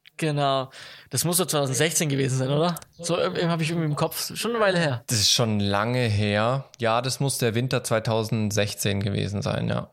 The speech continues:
Speaker 1: Ich glaub auch, weil da war nämlich irgendwas mit, das war nicht da, wo Erdogan, äh, irgendwas war mit, äh, dass er gestürzt wurde und Putsch war. Egal.
Speaker 2: Kann
Speaker 1: Auf
Speaker 2: sein.
Speaker 1: jeden Fall, irgendwas hab ich da im Kopf.
Speaker 2: Ja.
Speaker 1: Zweitausendsechzehn.
Speaker 2: Jetzt bin ich
Speaker 1: Äh, auf
Speaker 2: gespannt.
Speaker 1: jeden,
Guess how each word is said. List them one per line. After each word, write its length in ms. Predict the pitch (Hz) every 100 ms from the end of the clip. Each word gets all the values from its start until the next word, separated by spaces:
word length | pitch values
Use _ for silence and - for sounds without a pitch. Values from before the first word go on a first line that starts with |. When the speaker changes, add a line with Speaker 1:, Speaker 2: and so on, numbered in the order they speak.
| - _ _ _
Speaker 1:
Ich 120 | 139
glaub 200 | 160 143
auch, 200 | 151 156
weil 100 | 151
da 120 | 135 147
war 100 | 156
nämlich 220 | 147 147
irgendwas 400 | 170 170 170 165
mit, 200 | 151 147
das 200 | 147 165
war 80 | 156
nicht 220 | 143 147
da, 140 | 156
wo 80 | 151
Erdogan, 640 | - 156 147 117 120 127
äh, 340 | 80 98 123 123
irgendwas 360 | 139 131 127
war 120 | 135 127
mit, 280 | 131 -
äh, 180 | 98 117
dass 200 | 135 131
er 80 | 135
gestürzt 480 | 135 - 160 - 143
wurde 220 | 143 139
und 120 | 135
Putsch 260 | - 170 -
war. 240 | 127 113 - -
Egal. 340 | - 135 131 120 -
Speaker 2:
Kann 160 | 147 147
Speaker 1:
Auf 60 | 131
Speaker 2:
sein. 80 |
Speaker 1:
jeden 120 | 104 -
Fall, 280 | 175 170 156 - _ -
irgendwas 340 | - 214 196 185
hab 100 | 165
ich 80 | 156
da 60 |
im 80 | 131
Kopf. 160 | 127 113 131
Speaker 2:
Ja. 180 | 131 110
Speaker 1:
Zweitausendsechzehn. 600 | 185 170 143 135 - 117
Speaker 2:
Jetzt 220 | 127 123
bin 120 | 131 120
ich 80 | -
Speaker 1:
Äh, 40 |
auf 60 | 170
Speaker 2:
gespannt. 200 | 156 202
Speaker 1:
jeden, 140 | 220